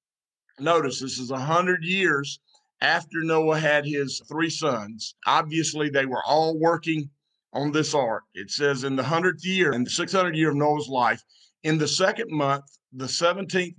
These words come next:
day of the month, on that day,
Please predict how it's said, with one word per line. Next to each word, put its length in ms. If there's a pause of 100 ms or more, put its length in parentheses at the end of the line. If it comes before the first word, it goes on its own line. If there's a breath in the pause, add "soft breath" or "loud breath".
day 460
of 260
the 80
month, 340 (580)
on 260
that 320
day, 400